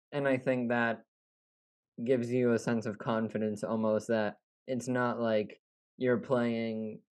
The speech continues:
a restaurant or a bar or something and there are already people there. It's these people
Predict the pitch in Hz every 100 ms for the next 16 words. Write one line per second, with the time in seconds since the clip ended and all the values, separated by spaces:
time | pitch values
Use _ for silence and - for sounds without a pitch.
0 | _ - 127 123 117 - 120 117 120 117
1 | 117 113 110 117 113 113 113 113 110 110
2 | 113 107 104 117 107 107 107 113 120 117
3 | 104 - _ _ _ - 123 127 117 117
4 | 113